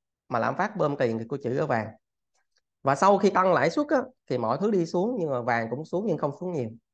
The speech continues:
Bất động sản cũng xuống nhưng không có chuyện chia hai, chia ba, chia, ờ, chia còn mười, còn một phần mười giá không có rồi.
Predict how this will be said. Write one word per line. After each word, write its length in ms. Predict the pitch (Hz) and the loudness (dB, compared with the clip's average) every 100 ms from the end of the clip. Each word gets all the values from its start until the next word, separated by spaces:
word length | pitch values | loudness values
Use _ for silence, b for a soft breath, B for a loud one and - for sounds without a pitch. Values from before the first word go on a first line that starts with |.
| _ _ _ _ _ _ _ _ _ _ _ - | _ _ _ _ _ _ _ _ _ _ _ -4
Bất 140 | - | 0
động 180 | 135 127 | 0 -2
sản 200 | - - | -4 -4
cũng 140 | 131 | -8
xuống 240 | 135 160 208 | -4 -2 -2
nhưng 140 | 143 | -4
không 320 | 139 151 143 143 | -4 -6 -6 -6
có 100 | 170 | -6
chuyện 200 | 113 110 | -6 -8
chia 140 | 117 143 | -6 -6
hai, 240 | 143 139 | -6 -8
chia 160 | 135 143 | -6 -4
ba, 220 | 139 135 | -2 -2
chia, 200 | 147 135 - _ _ _ | -4 -12 -14 _ _ _
ờ, 300 | 127 123 131 131 | -4 -4 -4 -6
chia 100 | 135 | -6
còn 200 | 123 123 | -2 0
mười, 160 | 123 117 | 0 0
còn 140 | 117 | -2
một 120 | 117 113 | -2 -4
phần 120 | 120 | -6
mười 180 | 117 113 | -4 -4
giá 160 | 123 160 | -4 -4
không 160 | 135 | -6
có 240 | 135 165 | -6 -6
rồi. 100 | 123 | -8